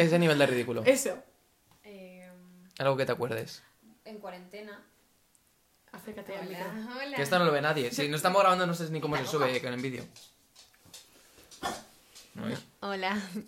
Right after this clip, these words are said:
Speaker 1: <laughs> Porque huele a McDonald's, los perritos.
Speaker 3: Yo qué sé.
Speaker 2: Que son como McDonald's.
Speaker 1: McDonald's.
Speaker 2: McDonald's.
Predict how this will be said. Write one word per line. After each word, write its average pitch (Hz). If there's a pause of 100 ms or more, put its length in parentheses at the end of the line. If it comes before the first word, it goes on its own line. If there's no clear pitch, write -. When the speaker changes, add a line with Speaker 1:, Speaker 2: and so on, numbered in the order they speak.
(100)
Speaker 1:
<laughs> -
Porque 117
huele 123
a -
McDonald's, 123
los 131
perritos. 131
Speaker 3:
Yo -
qué 311
sé. -
Speaker 2:
Que -
son 233
como 247
McDonald's. 247
Speaker 1:
McDonald's. 139
Speaker 2:
McDonald's. 269